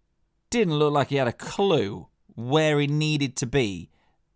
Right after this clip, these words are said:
either with or without the ball. And I'm not for a second pinning the defeat to Leeds on Ayoze Perez. That's not what I'm doing. But at the moment,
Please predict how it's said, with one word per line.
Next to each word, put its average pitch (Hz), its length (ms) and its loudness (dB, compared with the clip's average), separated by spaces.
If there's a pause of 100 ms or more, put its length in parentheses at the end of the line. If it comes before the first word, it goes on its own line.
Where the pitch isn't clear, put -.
either 135 320 4
with 127 380 0
or 123 160 2
without 113 400 0
the 104 60 -4
ball. 98 360 -8 (320)
And 151 120 4
I'm 165 120 0
not 180 340 4
for 131 180 -4
a 120 60 0
second 110 420 -2
pinning 104 460 -4
the 110 120 -6
defeat 107 320 -6
to - 100 -6
Leeds 107 300 -4
on 107 100 -2
Ayoze 101 380 -4
Perez. 92 320 -10
That's 98 160 -10
not 95 100 -2
what 110 100 -2
I'm 110 80 -4
doing. 101 180 -4
But 113 120 -4
at 113 120 -2
the 127 60 -2
moment, 131 440 0